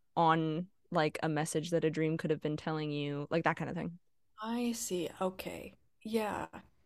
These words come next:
Speaker 2: Like, I know for me, 'cause, like, a lot of my dreams are, are basically just telling me in one way or another, like,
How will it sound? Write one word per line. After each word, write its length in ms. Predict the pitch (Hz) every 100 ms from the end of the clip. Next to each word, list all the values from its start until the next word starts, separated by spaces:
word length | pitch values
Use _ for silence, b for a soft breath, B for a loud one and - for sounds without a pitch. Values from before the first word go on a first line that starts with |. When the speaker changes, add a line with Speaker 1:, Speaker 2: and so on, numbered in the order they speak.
| _ _ _
Speaker 2:
Like, 320 | 208 202 196 - _ _ _ _ _ -
I 100 | 226
know 140 | 247
for 160 | 247 214
me, 380 | 196 202 185 180 185 - - _ _ _ _ -
'cause, 140 | 208
like, 120 | 202
a 40 | 214
lot 160 | 220 226
of 60 |
my 100 | 202
dreams 420 | 170 170 165 165 -
are, 120 | -
are 100 | 196
basically 520 | 196 190 190 - 175
just 240 | 156 185 -
telling 280 | 196 180 180
me 100 | 170
in 180 | 170 170
one 180 | 170 143
way 200 | 170 160
or 120 | 180
another, 460 | 170 160 151 139 -
like, 340 | - - -